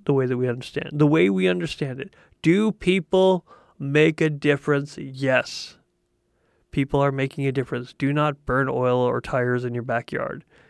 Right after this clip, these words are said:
It's dumb. You don't need to do that. But are we having the impact that we think we are? I really don't think so. I don't think it's as horrible as you think it is.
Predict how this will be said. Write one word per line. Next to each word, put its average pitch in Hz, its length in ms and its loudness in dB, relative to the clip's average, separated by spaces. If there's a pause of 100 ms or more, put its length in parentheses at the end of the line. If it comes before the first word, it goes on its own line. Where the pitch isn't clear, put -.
(140)
It's - 340 -2 (120)
dumb. 123 460 -4
You 139 200 -6
don't 131 420 -4
need 131 240 -6
to 135 80 -12
do 127 220 -4
that. - 340 -6 (1200)
But - 560 2 (1500)
are 135 160 2
we 139 140 0
having 135 320 -4
the 127 100 -4
impact 127 380 -6
that 139 100 -4
we 143 120 -6
think 135 280 -6
we 156 140 -2
are? 175 260 -4
I 135 60 -2
really 127 380 -2
don't 127 220 -6
think - 200 -10
so. - 260 -12 (640)
I - 40 -6
don't 131 360 0
think 135 360 -6
it's 143 260 -6
as 135 300 -2
horrible 127 460 -2
as 127 120 -8
you 123 100 -6
think 127 220 -8
it 127 80 -2
is. 139 280 0